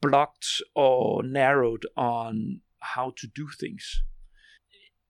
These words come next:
So you simple, and sometimes you even, you know, simply struggle to understand some parts that, and you cannot ask anybody. Um, and maybe can you, now, maybe in relation to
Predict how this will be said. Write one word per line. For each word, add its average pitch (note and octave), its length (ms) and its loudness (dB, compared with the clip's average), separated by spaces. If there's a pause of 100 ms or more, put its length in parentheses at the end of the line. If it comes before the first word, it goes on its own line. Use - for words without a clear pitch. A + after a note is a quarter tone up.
(140)
So - 200 -2
you C3+ 140 -2
simple, D#3+ 460 -2
and C3+ 100 -6
sometimes D#3 480 0
you B2+ 80 -6
even, B2+ 320 -4 (240)
you D2+ 120 -16
know, - 140 -20
simply B2 280 -12
struggle C#3+ 460 -2
to C3+ 160 -2
understand D3+ 800 0 (100)
some E3+ 260 -8
parts - 520 -4
that, C3+ 260 0
and C3 220 -8
you C3+ 80 -12
cannot D3+ 280 -6
ask D3+ 300 -6 (140)
anybody. - 400 -8 (760)
Um, A#2 560 0 (300)
and D3+ 160 0
maybe G3 240 6
can D3+ 220 0
you, G3+ 220 -2 (200)
now, - 240 4 (380)
maybe G3 580 -2 (400)
in D3+ 140 -4
relation D#3+ 400 2
to C#3 580 -2